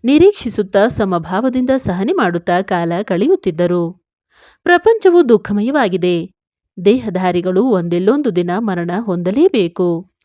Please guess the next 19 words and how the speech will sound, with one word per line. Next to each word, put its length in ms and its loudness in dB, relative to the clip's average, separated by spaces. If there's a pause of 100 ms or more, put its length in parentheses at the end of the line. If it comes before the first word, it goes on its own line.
(220)
ಪ್ರತಿಯೊಂದು 560 6
ಜೀವಿಯೂ 460 6
ತನ್ನ 260 2
ಕರ್ಮದ 460 0
ಗಂಟನ್ನು 480 0
ಹೊತ್ತುಕೊಂಡು 680 -2
ಬಂದಿರುತ್ತದೆ. 800 0 (480)
ಅದನ್ನು 360 4
ಅದು 220 4
ಅನುಭವಿಸಲೇಬೇಕಾಗುತ್ತದೆ. 1700 0 (380)
ಈಗ 320 0
ಆ 160 -4
ಕಾಲವನ್ನು 560 -4
ತಪ್ಪಿಸಿದರೆ 1000 -4
ಮುಂದಿನ 420 4
ಜನ್ಮದಲ್ಲಿಯಾದರೂ 960 2
ಅದನ್ನು 460 0
ಭೋಗಿಸಿಯೇ 600 0
ತೀರಬೇಕಾಗುತ್ತದೆ. 1300 -2